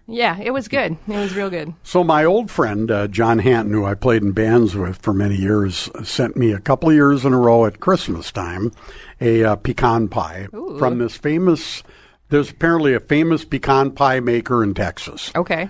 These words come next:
Speaker 2: And if you get a pecan pie from this place, you're really something. Probably why I only, uh, received them twice from 'em.
Speaker 1: Well,
Speaker 2: And then I
Speaker 1: twice,
Speaker 2: got
Speaker 1: that's better
Speaker 2: taken
Speaker 1: than
Speaker 2: off
Speaker 1: once.
Speaker 2: the list. I didn't think I liked pecan pie.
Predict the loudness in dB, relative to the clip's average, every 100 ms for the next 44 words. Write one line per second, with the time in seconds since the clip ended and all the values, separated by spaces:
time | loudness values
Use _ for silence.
0 | -2 0 0 0 2 4 2 0 -2 2
1 | 2 2 2 2 0 -2 -2 -2 0 0
2 | 2 0 -8 -20 -10 0 4 4 4 2
3 | -2 -6 -8 -20 _ _ _ 0 0 0
4 | -2 -2 -2 -2 -2 -4 -4 -4 -2 -2
5 | 2 4 4 2 2 2 2 2 -6 -6
6 | -6 -8 -10 -6 -4 -2 0 0 0 0
7 | -2 0 2 2 2 2 0 -4 -2 -4
8 | -4 -8 -8 -10 -20 -20 _ -2 0 2
9 | 0 -2 0 2 2 2 0 -2 -6 -4
10 | -4 -4 -4 -4 -4 -8